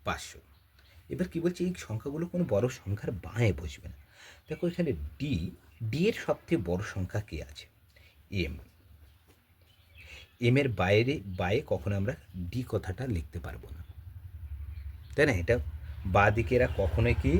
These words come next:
বসবে না। মনে রাখবে, ভিএলডি বড় সংখ্যার বাঁ দিকে কখনোই আমরা বসাতে পারবো না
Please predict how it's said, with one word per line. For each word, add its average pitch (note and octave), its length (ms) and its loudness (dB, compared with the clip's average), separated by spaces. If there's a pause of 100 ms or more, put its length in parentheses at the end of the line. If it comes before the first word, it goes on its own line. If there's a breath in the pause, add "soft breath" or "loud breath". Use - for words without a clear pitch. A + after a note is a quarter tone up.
(580)
বসবে A#2+ 440 8
না। D#2+ 80 0 (680)
মনে A#2 200 4
রাখবে, A#2 320 8 (1120)
ভিএলডি A#2 1120 4 (380)
বড় A2 180 6 (140)
সংখ্যার A2 460 2 (120)
বাঁ G2 220 4
দিকে G2 200 -2 (140)
কখনোই G#2 440 2 (120)
আমরা F2+ 180 2 (160)
বসাতে F2+ 440 -6 (160)
পারবো D#2 280 -4 (100)
না C2 60 -10